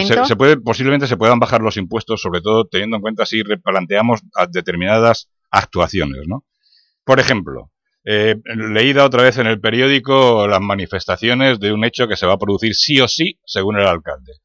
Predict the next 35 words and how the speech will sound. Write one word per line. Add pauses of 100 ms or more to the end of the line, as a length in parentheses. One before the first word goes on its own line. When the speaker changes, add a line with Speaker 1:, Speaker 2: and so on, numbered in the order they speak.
(440)
Speaker 2:
En
la
calle
Olegario
de
Marcos
Seyer
se
van
a
eliminar
Speaker 1:
Ujú.
Speaker 2:
ciento
veinte (160)
aparcamientos
de
automóviles.
Speaker 1:
Hmm. (840)
Speaker 2:
Tres
asociaciones
de
vecinos
protestan
enérgicamente
diciendo
que
qué
hacen
con
los
coches.
Y
el
alcalde
manifiesta